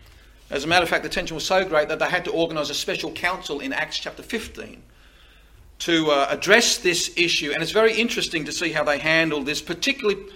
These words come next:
potentially volatile situation. We don't have time to go to Acts chapter fifteen today, but that gives you a little bit of background of what Paul's talking about here.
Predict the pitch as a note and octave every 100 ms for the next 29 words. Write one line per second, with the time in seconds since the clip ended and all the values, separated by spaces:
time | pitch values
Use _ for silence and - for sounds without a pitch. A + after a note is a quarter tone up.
0 | - - - C4 - E3+ D#3+ E3 B3 A#3+
1 | F#3+ D#3 D3+ E3 D3 D3+ D#3+ - - -
2 | - - - - - - _ D3+ E3+ E3
3 | D#3+ D#3+ D3+ C#3 C3+ C3+ - - - D3+
4 | - C3 B2+ D3+ C#3 B2 D3 D3+ - -
5 | F3+ B3+ - G#3 F3+ E3 A#3 G3+ D#3 E3+
6 | G3+ - C3+ A2+ A2+ G#2+ C#3 - F#3 E3
7 | - F3+ F3 C#3 B2 A#2+ A#2+ - D2